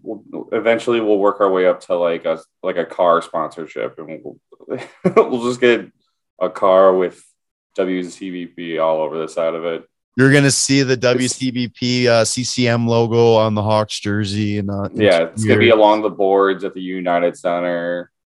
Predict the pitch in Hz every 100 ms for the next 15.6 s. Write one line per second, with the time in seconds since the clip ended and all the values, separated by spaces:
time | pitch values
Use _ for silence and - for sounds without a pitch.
0 | _ _ _ - - _ _ 95 92 92
1 | - 98 95 92 90 87 - 95 92 87
2 | 95 92 92 90 - - - - _ -
3 | - - _ _ 180 151 127 113 110 113
4 | - 101 101 98 101 101 101 131 123 131
5 | - _ _ _ _ _ 123 98 110 147
6 | - - 95 117 120 127 - 95 95 123
7 | 143 151 - _ _ 113 117 - - 147
8 | 135 117 123 139 139 127 117 135 120 95
9 | 95 104 92 90 107 101 110 107 95 92
10 | - 95 - 127 147 - - 107 95 -
11 | _ - 95 170 156 160 87 87 92 117
12 | 104 - 143 - 147 120 113 123 95 117
13 | - 147 180 110 85 104 98 101 98 104
14 | 101 101 107 - 90 98 107 98 92 92
15 | 92 95 87 - -